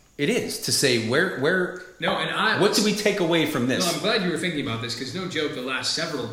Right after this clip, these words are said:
Speaker 2: days I've been thinking about this, and in the last several years, it, I've been thinking about it. And it's, I find it frustrating, and someone should do this out there. I feel like there's a huge market for this.
Speaker 1: Please.
Speaker 2: Where, like, there's just a basic Bible study.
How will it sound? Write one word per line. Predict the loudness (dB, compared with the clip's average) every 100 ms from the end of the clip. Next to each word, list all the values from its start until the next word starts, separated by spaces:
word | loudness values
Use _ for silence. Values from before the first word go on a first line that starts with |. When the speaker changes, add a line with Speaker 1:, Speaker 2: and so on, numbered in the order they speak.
| -8
Speaker 2:
days | -6 -6 -6
I've | -8
been | -10
thinking | -10 -10
about | -10 -12
this, | -12 -12 -12
and | -14 -14 -20 -14
in | -6
the |
last | -2 0
several | 0 0
years, | 0 0 0
it, | -4 -8 -10
I've | -10
been | -8
thinking | -10 -10 -10
about | -10 -10
it. | -12 -16 -20 -20 -10
And | -6
it's, | -4 -6 -8 -6
I | -2 -2
find | -2 -2
it | -2
frustrating, | -4 -6 -4 -4 -4 -6 -12 -16 -20 -20 -20 _ _ _ _ -12
and |
someone | -6 -4 -4
should | -6
do | -6 -6
this | -6 -8
out | -10 -14
there. | -14
I |
feel | -10
like | -10
there's | -8 -10
a |
huge | -8 -6
market | -6 -6 -8 -10
for | -12
this. | -12 -10
Speaker 1:
Please. | -6 -6 -6 -10
Speaker 2:
Where, | -4
like, | -2 0
there's | -2
just | -2 -2
a | -2 -2
basic | -2 0 -2 -2 -6 -14 -12
Bible | -8 -6 -4
study. | -4 -6 -8 -10 -14